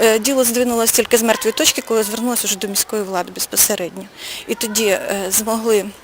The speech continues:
мені надати допомогу. Питання було винесене в-, у вівторок вчора на виконкомі і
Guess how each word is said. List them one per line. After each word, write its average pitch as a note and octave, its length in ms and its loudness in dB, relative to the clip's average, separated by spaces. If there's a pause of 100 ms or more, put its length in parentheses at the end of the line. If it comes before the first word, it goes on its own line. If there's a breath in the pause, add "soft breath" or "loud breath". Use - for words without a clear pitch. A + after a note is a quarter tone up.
(500)
мені A3+ 180 -2
надати G#3 340 0
допомогу. C4 540 4
Питання A#3+ 440 6
було G#3 220 2
винесене G3+ 580 2
в-, F3+ 200 -6
у G#3+ 60 -2
вівторок G3+ 480 0 (100)
вчора G3+ 340 -4
на G3+ 260 -2 (360 loud breath)
виконкомі D4 720 4 (560 loud breath)
і C4+ 240 0